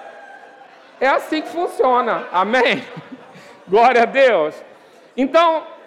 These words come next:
Efésios quatro três diz assim, "Esforçando-vos diligentemente por preservar a unidade do Espírito no vínculo da paz." É fácil?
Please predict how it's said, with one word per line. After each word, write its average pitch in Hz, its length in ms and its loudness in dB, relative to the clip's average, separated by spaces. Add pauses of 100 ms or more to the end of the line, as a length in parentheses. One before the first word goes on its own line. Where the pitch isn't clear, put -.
(380)
Efésios 285 600 0
quatro 285 420 0
três 254 440 2
diz 269 200 -4
assim, 233 600 -2 (760)
"Esforçando-vos 359 1900 0 (340)
diligentemente 311 1900 -2
por 262 220 -12
preservar 233 840 0
a 277 80 0
unidade 226 680 -2
do 240 120 -14
Espírito 220 520 -10
no 220 140 -2
vínculo 208 320 -10
da 208 160 -4
paz." 139 320 -4 (300)
É 277 160 0
fácil? 214 760 -6